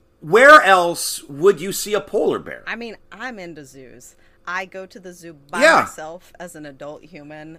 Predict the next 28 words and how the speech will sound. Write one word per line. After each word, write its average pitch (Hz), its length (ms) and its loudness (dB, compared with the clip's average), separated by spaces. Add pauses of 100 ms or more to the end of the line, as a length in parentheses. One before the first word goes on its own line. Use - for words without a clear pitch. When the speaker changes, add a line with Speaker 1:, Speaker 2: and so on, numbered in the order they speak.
Speaker 2:
several 143 400 -18
times 160 400 -20
a 160 80 -20
year. 143 340 -20
I 156 120 -16
just 139 240 -20
wander 135 340 -20 (120)
around. 135 680 -18 (320)
Uh, 170 120 -10
but - 160 -20
there 254 140 -16
are 311 80 -18
lots 156 300 -16
of 247 80 -20
people 160 440 -16 (240)
very 190 400 -16
anti-zoo. 220 1000 -20 (180)
Speaker 1:
As 180 200 0
long 233 260 4
as 247 60 -4
the 208 140 -8
animals 190 440 2
are, 147 140 -10 (140)
uh, 147 40 -2
uh, 135 300 -2 (100)
treated 185 380 -2
humanely, 190 680 -2
Speaker 2:
Mm-hmm. 160 100 -14